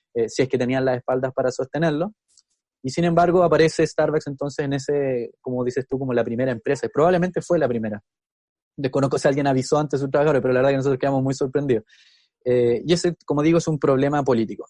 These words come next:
Y es más político aún cuando uno ve que en Estados Unidos parece que hay trabajadores de primera categoría distintos de los de Latinoamérica, porque allá sí se les está pagando el salario,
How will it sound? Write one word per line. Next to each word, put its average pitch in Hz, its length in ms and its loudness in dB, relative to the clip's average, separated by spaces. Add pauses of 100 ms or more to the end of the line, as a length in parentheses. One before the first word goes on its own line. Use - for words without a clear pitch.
Y 135 120 2
es - 360 -2
más 156 380 -4
político 185 360 0
aún 180 160 -2
cuando 156 240 -2
uno 160 120 -2
ve 165 100 0
que 160 80 -2
en 156 40 -2
Estados 175 480 -2 (400)
Unidos 170 300 0 (1300)
parece 139 240 -2
que 143 60 2
hay 139 100 4
trabajadores 135 480 0
de 127 80 0
primera 127 200 2
categoría 151 380 2
distintos 143 320 -6
de 151 80 0
los 143 80 -2
de 131 60 0
Latinoamérica, 147 480 0
porque 139 180 -4
allá 160 320 0
sí 156 140 -4
se 160 100 2
les 147 80 4
está 135 220 0
pagando 131 340 2
el 127 60 0
salario, 123 460 0